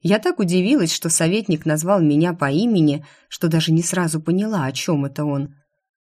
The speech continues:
"Буду с тобой откровенен", — холодно сказал он, даже не усмехаясь. "Ты мешаешь". "Вам?" —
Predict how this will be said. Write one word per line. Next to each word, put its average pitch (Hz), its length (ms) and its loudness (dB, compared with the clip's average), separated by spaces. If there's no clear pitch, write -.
"Буду 160 360 2
с - 80 2
тобой 151 340 2
откровенен", — 135 800 -2
холодно 185 400 2
сказал 165 520 -2
он, 208 320 -4
даже 170 360 0
не 151 120 2
усмехаясь. 151 840 -4
"Ты 165 200 6
мешаешь". 139 880 0
"Вам?" — 220 460 2